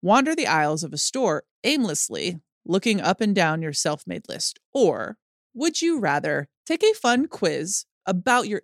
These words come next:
individual goals and preferences and have a personalized cart built for you? Not to mention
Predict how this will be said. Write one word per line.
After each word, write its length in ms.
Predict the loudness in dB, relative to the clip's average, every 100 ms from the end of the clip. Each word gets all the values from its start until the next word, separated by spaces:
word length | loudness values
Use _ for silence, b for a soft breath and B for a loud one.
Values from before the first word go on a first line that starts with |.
| -4
individual 580 | -2 0 -2 -2 -2 0
goals 560 | 0 0 0 -2 -2 -4 _ _ -2
and 240 | 2 0
preferences 800 | 0 -2 0 0 0 0 -2 -4 _ -2
and 360 | 2 2 2 -2 _ _
have 100 | -2
a 60 | -2
personalized 760 | -2 0 2 2 0 2 0 -2
cart 360 | 2 2 2 _ _ -10 2
built 340 | 2 2 -4 -14 _ _
for 340 | 4 6 4
you? 240 | 0 -8 -12 _ _ _ -8
Not 300 | -2 -2 -2
to 120 | -4
mention 480 | -4 -6 -6 -6 -8